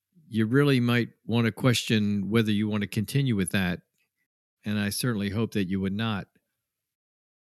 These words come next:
Another warning sign area is when the whole relationship seems to be speeded up.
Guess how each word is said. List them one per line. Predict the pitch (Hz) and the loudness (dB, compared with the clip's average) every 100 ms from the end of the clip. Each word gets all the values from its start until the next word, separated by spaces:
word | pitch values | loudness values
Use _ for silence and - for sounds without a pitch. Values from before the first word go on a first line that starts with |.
| _ _ _ _ _ - | _ _ _ _ _ -8
Another | 147 123 147 123 | 0 2 4 2
warning | 107 123 131 120 | 2 4 6 4
sign | 110 - 117 110 107 | 2 2 2 2 2
area | 107 120 117 101 95 113 - _ _ _ _ _ - | 0 2 4 4 2 -2 -10 _ _ _ _ _ 2
is | 127 123 127 | 6 6 4
when | 135 135 127 127 | 2 4 4 2
the | 110 113 110 110 - _ | 4 4 4 2 -2 _
whole | - - 160 175 | -16 -2 2 4
relationship | 156 135 139 131 117 - 110 95 | 4 4 4 2 0 0 0 0
seems | - 123 107 | 2 2 0
to | 113 | -2
be | 107 101 | 0 0
speeded | - - 120 107 95 | -2 0 0 2 -2
up. | 80 - | -4 -6